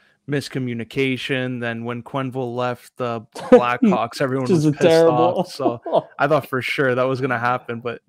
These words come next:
Speaker 1: didn't end up happening. Quenneville gets fired now, but I still think, like, Florida's gonna be lurking around. You don't just let Mason Marchment and
Speaker 2: No.
Speaker 1: all these other guys leave if you don't have a backup plan. So
Speaker 2: I,
Speaker 1: I, I'm
Speaker 2: I
Speaker 1: with
Speaker 2: agree.
Speaker 1: you on that.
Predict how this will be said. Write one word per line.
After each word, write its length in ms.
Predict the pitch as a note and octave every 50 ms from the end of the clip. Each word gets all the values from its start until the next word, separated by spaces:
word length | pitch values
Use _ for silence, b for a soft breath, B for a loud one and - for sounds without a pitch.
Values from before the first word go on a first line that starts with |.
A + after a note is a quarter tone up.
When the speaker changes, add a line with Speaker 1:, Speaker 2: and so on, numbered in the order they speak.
| C#3+
Speaker 1:
didn't 260 | C#3 C#3+ C#3+ D3 D3
end 180 | D3 C#3+ C#3+ C#3+
up 80 | C#3+ -
happening. 460 | D3+ C#3+ C#3+ C#3+ C#3+ - D3 C#3 B2+
Quenneville 360 | - - C3 C#3 C3 C3 B2
gets 160 | B2+ B2+ -
fired 400 | - - C3 B2+ B2 B2+ B2+ B2+
now, 140 | B2+ C3 B2+
but 160 | A#2+ - B2
I 40 | A#2+
still 360 | A#2 - - C#3+ B2+ A#2+ - -
think, 220 | C3 B2 A#2 A2+
like, 160 | - A#2 A2 _
Florida's 480 | - - C3+ C3 C3 C3+ B2 A#2+ A2+
gonna 200 | - B2 A#2 A2+
be 320 | G#2+ - A#2+ A#2 A2 G#2+ G#2+ _ _ _ _ _ _ _ _ -
lurking 400 | - C3 B2+ B2 A#2 - B2+ A#2+
around. 280 | A#2 A#2 A#2 A#2 A2+ A#2+
You 60 | B2+
don't 140 | C#3 C#3+ C3
just 180 | - B2 A#2
let 200 | C3 C3+ A#2+ G#2
Mason 440 | A#2 B2 B2 B2 A#2+ - - B2 A#2+
Marchment 720 | A#2+ B2 A#2+ A#2+ A#2+ A#2 - - - B2 A#2 A#2 A#2 A2+ A#2
and 160 | A2 A2 G#2 _ _ _ _ _ _ -
Speaker 2:
No. 80 | C#3
Speaker 1:
all 120 | A#2 B2 B2
these 160 | B2 A2+ C3
other 200 | C3 B2+ A#2+ A#2
guys 320 | - B2 A#2 A#2 A2+ A2+
leave 240 | A#2+ A#2+ A#2+ A#2 A2
if 140 | A2+ G#2+ -
you 80 | A#2+
don't 80 | A#2+ A#2+
have 100 | A#2+ A#2
a 60 | A#2
backup 480 | G#2+ - A2+ A2 G#2+ G#2+ - - A2 _
plan. 300 | _ - G2+ G#2+ G#2+ G#2+
So 220 | - - - G#2+ G#2
Speaker 2:
I, 340 | G#2 D3 D3 C#3+ A#2 B2
Speaker 1:
I, 40 | A#2+ B2
I'm 40 | C#3+
Speaker 2:
I 60 | C#3+
Speaker 1:
with 120 | D3 D3
Speaker 2:
agree. 120 | C#3 C#3+ C3+
Speaker 1:
you 60 | C3+
on 140 | B2 A#2 A2+
that. 160 | G#2 G2 -